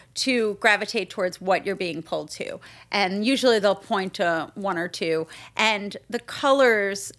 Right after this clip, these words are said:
correspond with different aspects and different benefits. So, you know, if it's, if it's blacks, those tend to be very, um, protective and grounding. If it's more light blues in scheme,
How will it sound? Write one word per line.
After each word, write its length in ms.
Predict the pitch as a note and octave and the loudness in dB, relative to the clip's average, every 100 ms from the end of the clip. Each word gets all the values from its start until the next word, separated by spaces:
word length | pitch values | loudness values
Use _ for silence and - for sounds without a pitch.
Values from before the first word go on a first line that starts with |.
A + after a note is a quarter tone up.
| _ _ _ _ - | _ _ _ _ -4
correspond 760 | - B3 A3+ - G#3+ F#3+ F#3 | 4 4 4 2 4 4 2
with 140 | F#3 F#3+ | -6 -6
different 320 | F#3+ F#3 F3+ | -4 -4 0
aspects 640 | E3+ F3 - F3+ E3+ - | 0 0 0 2 2 -2
and 100 | F3+ | -8
different 320 | F3+ F3 F3+ F3 | -6 -4 -6 -4
benefits. 640 | D3+ E3 - D#3+ - - | -2 -2 -4 -6 -6 -10
So, 420 | - G3+ F3+ F3+ - - - - | 0 4 6 4 -2 -18 -20 -8
you 80 | F#3 | -4
know, 140 | F3+ | -2
if 160 | - G3+ | 0 0
it's, 260 | G3+ - - | -2 -4 -8
if 180 | G3+ G3 | -6 -6
it's 160 | G3 | -8
blacks, 720 | - E4+ F#4 F4+ F4+ - - - - _ | 2 6 6 6 0 -8 -8 -10 -20 _
those 240 | B3+ B3+ B3+ | 6 6 4
tend 280 | - A#3+ A3 | -2 -2 -2
to 40 | |
be 140 | G3+ G3+ | -4 2
very, 420 | G3+ F#3+ F3 F3 - - - | 4 6 4 0 -10 -12 0
um, 300 | F#3+ E3 - - _ _ _ _ | 0 0 -4 -16 _ _ _ _
protective 920 | - B3 - C4 B3 - B3 A#3 A#3 G#3+ - | 0 2 4 0 0 2 4 6 4 0 -4
and 180 | G3+ G3 | -4 -2
grounding. 640 | F#3+ F3+ F3 F3 - - - - - - _ | 0 0 0 -4 -8 -10 -14 -18 -20 -20 _
If 140 | A3 G#3 | -4 -2
it's 180 | A3+ | -2
more 440 | A#3+ A#3+ A#3 A3 G#3 - - | 0 2 4 4 0 -18 -14
light 480 | F#3+ G#3 G#3 G3+ G3 | -2 2 2 0 -6
blues 840 | B3 C#4+ D4+ E4+ F#4 A#4 - - - _ - | -2 2 2 2 2 0 -2 -10 -14 _ -2
in 160 | C#4+ | -2
scheme, 480 | C#4+ - D#4 D#4+ | 0 0 2 2